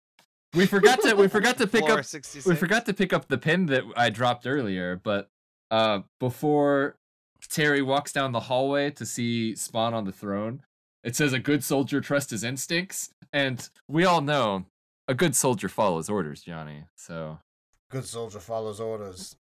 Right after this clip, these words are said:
Speaker 3: That's what the clones
Speaker 1: That's
Speaker 3: say,
Speaker 1: what, that's
Speaker 3: right?
Speaker 1: what the clones say, yes. And, uh, in,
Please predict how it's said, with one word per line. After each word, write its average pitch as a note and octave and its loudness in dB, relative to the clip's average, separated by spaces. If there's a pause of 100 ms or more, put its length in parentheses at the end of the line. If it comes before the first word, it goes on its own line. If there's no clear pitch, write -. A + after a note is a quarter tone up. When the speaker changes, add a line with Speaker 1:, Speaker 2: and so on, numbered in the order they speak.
Speaker 3:
That's C3 -6
what C#3+ -10
the C3+ -6
clones C#3 -2
Speaker 1:
That's C3 0
Speaker 3:
say, - -2
Speaker 1:
what, A2 -4
that's C3 2
Speaker 3:
right? C#3+ -2
Speaker 1:
what B2+ -2
the A#2+ -4
clones C3 0
say, G#2+ -2
yes. - -4 (360)
And, A#2 -4
uh, G#2+ 0
in, B2 -2